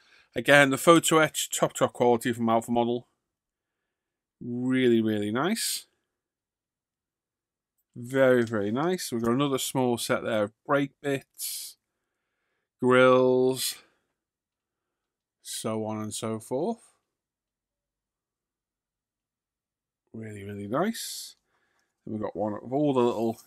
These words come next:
tiny bits and bobs. We've got Ferrari logo. It's quite hard to see through the blue. I'll bring it up closer.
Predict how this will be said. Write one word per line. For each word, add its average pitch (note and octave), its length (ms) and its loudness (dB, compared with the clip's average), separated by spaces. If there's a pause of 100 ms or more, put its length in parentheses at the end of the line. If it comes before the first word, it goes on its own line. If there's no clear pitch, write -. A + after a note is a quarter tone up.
(120)
tiny A#2+ 320 -2
bits A#2 260 -4
and A#2 100 0
bobs. - 540 -2 (2750)
We've A#2 100 -16
got G#2 80 -14
Ferrari A#2+ 400 -2
logo. A2+ 400 -4
It's A2 80 -10
quite D3+ 200 -4
hard C3+ 180 0
to A#2 80 -8
see A2+ 180 -6
through G#2 200 -10
the G2 80 -8
blue. C3+ 380 -6
I'll G2 100 -20
bring A2+ 200 -20
it - 60 -20
up - 120 -20
closer. A#2+ 440 -14